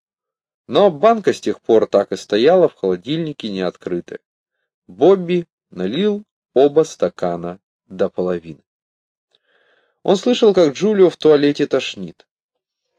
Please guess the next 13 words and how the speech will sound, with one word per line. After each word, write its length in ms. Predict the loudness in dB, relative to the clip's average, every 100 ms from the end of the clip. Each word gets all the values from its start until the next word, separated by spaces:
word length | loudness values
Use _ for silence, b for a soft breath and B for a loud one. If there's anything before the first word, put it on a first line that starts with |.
| -4
Хотя 440 | -2 2 4 4
она 180 | 4 2
уже 240 | 2 0
часов 460 | -2 -4 0 0 0
десять 420 | -4 -6 -8 -14
ничего 400 | -14 -8 -6 -4
не 160 | -4 -2
ела, 340 | 2 2 0 -6 _ _ _
сейчас 400 | -12 -2 -2 2
ее 140 | 2 2
прямо 560 | 2 2 4 2 2 -2
выворачивало 920 | 0 2 4 4 4 2 -2 -2 -2
наизнанку. 720 | -2 -4 -4 -4 -6 -8 -16